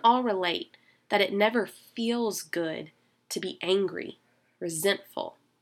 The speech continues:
jealous, et cetera, right? Sin doesn't feel good. Jesus is the better option.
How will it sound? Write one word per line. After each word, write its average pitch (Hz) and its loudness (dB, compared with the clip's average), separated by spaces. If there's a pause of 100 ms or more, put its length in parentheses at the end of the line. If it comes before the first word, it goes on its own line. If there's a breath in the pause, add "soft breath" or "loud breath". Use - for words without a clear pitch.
jealous, - 0 (220)
et - -14
cetera, - 0 (300)
right? 190 0 (840 soft breath)
Sin 226 2
doesn't 226 0 (300)
feel 247 4
good. 170 -4 (640)
Jesus 226 0
is 175 -8
the - -4
better 160 0
option. - -2